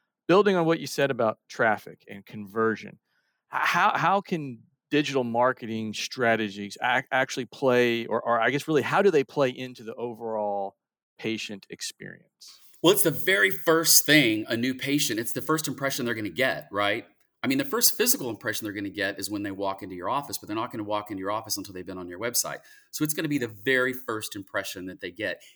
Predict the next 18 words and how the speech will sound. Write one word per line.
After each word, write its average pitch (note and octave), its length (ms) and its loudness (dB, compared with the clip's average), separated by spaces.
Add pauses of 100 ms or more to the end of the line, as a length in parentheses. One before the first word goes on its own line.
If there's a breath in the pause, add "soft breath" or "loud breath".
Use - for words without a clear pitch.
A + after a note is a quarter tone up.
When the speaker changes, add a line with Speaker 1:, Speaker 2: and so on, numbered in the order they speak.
(120 loud breath)
Speaker 2:
And B2 180 -4
even F#3 340 0
prior B2+ 460 0
to G#2 200 -6
that, C#3 420 2 (420 loud breath)
it's B2+ 160 -2
getting G3+ 300 2
to - 100 -4
your F#2 140 -4
website. - 460 -6 (420 loud breath)
So - 180 2
let's G3+ 220 4
say, A#3 100 2
for G#3+ 160 -4
example, C#3 460 -2
somebody C3 420 2
found A#2 540 -2
you G2+ 220 -6